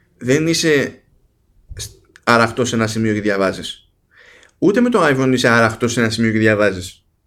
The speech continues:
Γιατί κάθεσαι και παιδεύεσαι με μια συγκριτικά, δηλαδή τουλάχιστον για ζητήματα ανάγνωσης, μια οθόνη που ξέρεις ότι είναι πιο μικρή από όσο θα ήθελες να είναι, ε, και το κρατάς αλλιώς στα χέρια σου σε σχέση με ένα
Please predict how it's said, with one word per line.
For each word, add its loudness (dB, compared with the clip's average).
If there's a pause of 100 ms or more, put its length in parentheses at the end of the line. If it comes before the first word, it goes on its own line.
(160)
Γιατί -4
κάθεσαι 0
και -6
παιδεύεσαι -2
με -2
μια -2
συγκριτικά, -2
δηλαδή 0
τουλάχιστον -2
για -8
ζητήματα -2
ανάγνωσης, -4 (640)
μια 2
οθόνη 0
που -6
ξέρεις 2
ότι -8
είναι -4
πιο -2
μικρή -4
από -6
όσο -8 (120)
θα -2
ήθελες -4
να -2
είναι, 0 (880)
ε, 0
και 0
το 0
κρατάς 0
αλλιώς 4
στα -4
χέρια 2
σου -10
σε -12
σχέση -4
με -2
ένα -6